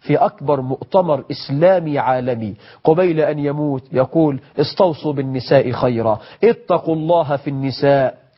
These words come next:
المرأة أمي وأختي وخالتي وزوجتي وابنتي، المرأة صلاح الدنيا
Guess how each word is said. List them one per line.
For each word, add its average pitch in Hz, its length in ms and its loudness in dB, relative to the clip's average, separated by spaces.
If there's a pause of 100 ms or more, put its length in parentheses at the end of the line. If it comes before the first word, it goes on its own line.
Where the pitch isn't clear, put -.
(100)
المرأة 139 680 -2
أمي 120 480 -4 (260)
وأختي 147 640 0 (160)
وخالتي 147 800 0 (240)
وزوجتي 147 840 0 (220)
وابنتي، 156 760 0 (160)
المرأة 156 840 -2 (140)
صلاح 294 580 2
الدنيا 202 840 2